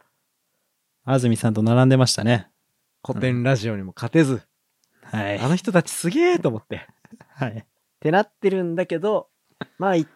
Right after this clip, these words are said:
Speaker 2: 旦、この隣のデータ分析屋さんも個人的にはすごい伸ばしたい番組なわけですから、
Speaker 1: うん。
Speaker 2: トップ番組になるまでの軌跡を、もうコワーカーズみんなで、最近聞いた人リスナーネームコワーカーだからね。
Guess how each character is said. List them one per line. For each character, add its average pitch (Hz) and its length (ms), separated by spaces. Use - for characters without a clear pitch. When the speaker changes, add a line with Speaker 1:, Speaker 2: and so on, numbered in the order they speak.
Speaker 2:
旦、 208 260
こ 143 160
の 147 240
隣 139 260
の 135 140
デ 135 140
ー - 20
タ 131 80
分 120 160
析 117 240
屋 113 80
さ - 100
ん 110 60
も 107 100
個 104 140
人 104 160
的 107 140
に 98 60
は 80 60
す - 160
ご 180 120
い 131 60
伸 104 80
ば 95 120
し - 80
た 95 100
い 80 60
番 80 200
組 78 200
な - 80
わ - 60
け - 100
で - 80
す - 80
か - 100
ら、 69 240
Speaker 1:
う 113 40
ん。 95 120
Speaker 2:
ト 131 120
ッ - 40
プ 147 340
番 139 280
組 101 200
に 85 140
な 110 140
る 120 100
ま 117 160
で 131 140
の 85 220
軌 - 200
跡 123 260
を、 90 140
も 123 380
う - 40
コ 131 140
ワ 139 200
ー - 20
カ 98 180
ー - 20
ズ 85 240
み 123 140
ん 131 80
な 123 120
で、 - 200
最 131 180
近 135 140
聞 135 120
い - 20
た 127 80
人 120 100
リ 110 140
ス - 120
ナ 147 160
ー - 40
ネ 143 80
ー 117 40
ム 90 80
コ 113 140
ワ 120 160
ー - 40
カ - 100
ー 60 60
だ - 80
か 55 100
ら 65 80
ね。 139 240